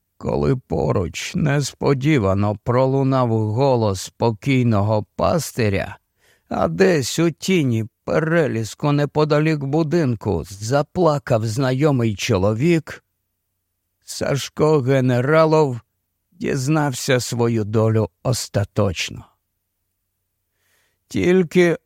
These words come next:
одна людина могла викликати до життя його найбільші страхи, і своїм головним секретом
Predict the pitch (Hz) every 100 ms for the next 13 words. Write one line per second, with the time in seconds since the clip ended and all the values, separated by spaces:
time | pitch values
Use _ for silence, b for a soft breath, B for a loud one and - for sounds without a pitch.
0 | - 165 165 151 175 160 120 113 117 120
1 | 156 160 151 - - - - 143 135 127
2 | 135 120 117 139 147 - 151 127 139 123
3 | 127 117 117 104 113 101 - 92 139 123
4 | 113 127 113 113 131 135 - 123 110 -
5 | 107 107 - 160 151 113 _ _ _ _
6 | _ - - 123 - 127 135 139 147 139
7 | 117 110 120 120 120 131 123 113 104 98
8 | - - 67 - - 156 156 139